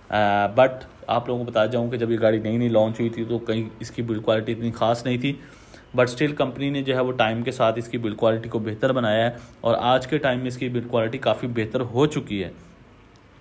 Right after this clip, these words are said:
But still अभी भी इम्प्रूवमेंट्स की ज़रूरत ज़रूर है, but मैं यही कहूँगा कि बिल्ड क्वालिटी इसकी थोड़ी सी लोअर बैक पे ज़रूर रहती है।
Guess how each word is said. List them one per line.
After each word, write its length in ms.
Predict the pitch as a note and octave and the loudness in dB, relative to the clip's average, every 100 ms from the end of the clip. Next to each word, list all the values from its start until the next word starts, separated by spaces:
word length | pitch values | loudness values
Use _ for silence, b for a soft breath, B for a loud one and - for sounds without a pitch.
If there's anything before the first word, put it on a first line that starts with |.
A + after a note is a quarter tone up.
| A#2+ | 0
But 160 | B2 | 2
still 220 | B2 C#3+ D3+ | 2 2 4
अभी 160 | D3+ | 4
भी 100 | D#3 | 2
इम्प्रूवमेंट्स 460 | D3+ C#3 C#3 D3 D3 | 0 0 -2 -2 0
की 120 | D#3 | 0
ज़रूरत 340 | B2+ A#2 C3+ | 2 2 2
ज़रूर 340 | A#2+ G#2+ C3+ D#3 | 2 0 2 4
है, 180 | D3 D3 B B B B - | 4 2 B B B B 2
but 240 | B2+ B2+ | 4 6
मैं 280 | C3 B2+ B2+ | 4 6 4
यही 200 | C3 C#3+ | 2 2
कहूँगा 300 | C#3+ C3 C3 | 0 0 0
कि 120 | C3 | -2
बिल्ड 360 | B2+ A#2+ B2 B2 | -4 -2 -2 2
क्वालिटी 360 | B2 A2 A#2+ | 4 4 0
इसकी 200 | A#2+ - | -4 -4
थोड़ी 380 | B2 - B2+ C3 | -12 -4 0 0
सी 280 | - B2+ C3+ | -2 -4 -4
लोअर 300 | B2+ A#2+ B2 | 0 4 6
बैक 220 | A#2 G#2+ G#2 | 6 2 2
पे 60 | B2 | -2
ज़रूर 260 | A2+ F#2+ F#2 | -2 -2 -4
रहती 300 | F2 - | -6 -8
है। 80 | E2 | -12